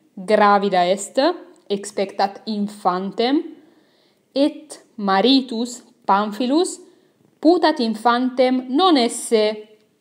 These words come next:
suum, putat infantem esse alterius viri amantis. Sostrata tamen, id est Socrus,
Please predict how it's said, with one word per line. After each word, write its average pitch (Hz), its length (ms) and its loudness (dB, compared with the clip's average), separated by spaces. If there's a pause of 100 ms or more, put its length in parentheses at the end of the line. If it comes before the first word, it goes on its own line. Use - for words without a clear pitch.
(180)
suum, 196 760 0 (540)
putat 262 680 -2
infantem 202 720 -2
esse 202 580 -8 (340)
alterius 226 800 0
viri 226 540 2
amantis. 202 1040 -4 (2000)
Sostrata 233 720 0
tamen, 202 560 -2
id 214 180 -8
est 202 140 -6
Socrus, 208 800 0